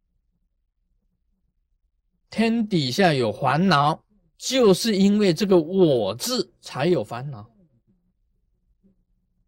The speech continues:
当你修行境界高了，真正能够体会到无我，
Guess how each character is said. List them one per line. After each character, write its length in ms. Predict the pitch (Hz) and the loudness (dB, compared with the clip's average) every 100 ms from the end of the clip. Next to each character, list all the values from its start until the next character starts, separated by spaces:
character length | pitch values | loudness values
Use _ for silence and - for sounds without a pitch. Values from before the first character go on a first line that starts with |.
| _ - | _ -2
当 260 | 226 247 | 0 0
你 100 | 185 | -2
修 320 | 135 - 220 | -2 -4 -2
行 260 | 220 156 156 | -2 0 -2
境 300 | - 226 175 | 0 2 2
界 240 | 175 202 | 2 2
高 380 | 160 - 180 190 | 2 2 2 2
了， 180 | 185 - _ _ _ _ _ _ _ _ _ _ _ _ _ - | -2 -6 _ _ _ _ _ _ _ _ _ _ _ _ _ -2
真 380 | 247 247 247 | 4 4 2
正 300 | 233 277 220 | 4 4 4
能 160 | 196 233 | 2 2
够 120 | 269 | 0
体 400 | 262 - 160 117 | 0 -4 -6 -8
会 240 | 143 226 208 | -6 -4 -2
到 200 | 226 196 | -2 -2
无 280 | 143 170 196 | -4 -6 -6
我， 360 | 156 - _ | -8 -10 _